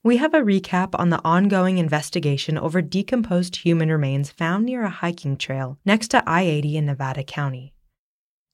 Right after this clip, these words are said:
Dispatchers received a call from someone several miles east of Truckee near Farad Road and I eighty around six thirty P M on Monday.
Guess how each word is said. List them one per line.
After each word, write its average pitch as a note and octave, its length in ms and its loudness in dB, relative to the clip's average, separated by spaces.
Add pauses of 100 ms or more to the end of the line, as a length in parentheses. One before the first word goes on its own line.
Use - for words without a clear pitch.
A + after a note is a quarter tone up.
Dispatchers D4 640 2
received F#3 380 0
a E3+ 60 4
call F3 340 -4
from F3+ 220 0
someone F3 400 4
several G#3 360 0
miles E3 440 -2
east F#3 320 -4
of - 160 -6
Truckee D3+ 480 -2
near F3+ 180 2
Farad F#3 480 0
Road D3 320 0
and D3+ 180 -4
I D3 180 -2
eighty C#3 340 -2
around F3 340 0
six A#3 300 -4
thirty B3 320 -2
P D#3+ 180 -2
M C3+ 240 -4
on D#3 220 -4
Monday. D3+ 460 -6